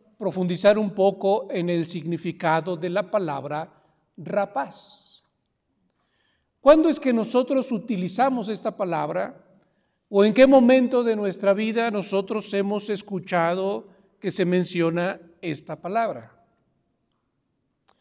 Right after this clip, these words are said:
Normalmente, hermanos, nosotros vamos a escuchar de esta palabra cuando se habla en biología de las aves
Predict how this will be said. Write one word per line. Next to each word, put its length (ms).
Normalmente, 580
hermanos, 640
nosotros 540
vamos 380
a 20
escuchar 520
de 80
esta 260
palabra 1120
cuando 320
se 160
habla 840
en 240
biología 800
de 200
las 460
aves 420